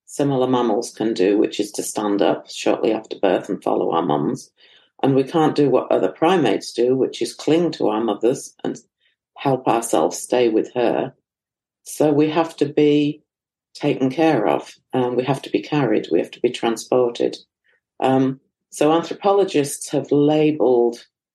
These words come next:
human babies as being unusually helpless,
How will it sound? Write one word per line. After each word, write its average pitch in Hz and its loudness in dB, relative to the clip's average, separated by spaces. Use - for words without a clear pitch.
human 143 -2
babies 95 0
as 117 -10
being 120 0
unusually 123 2
helpless, - -6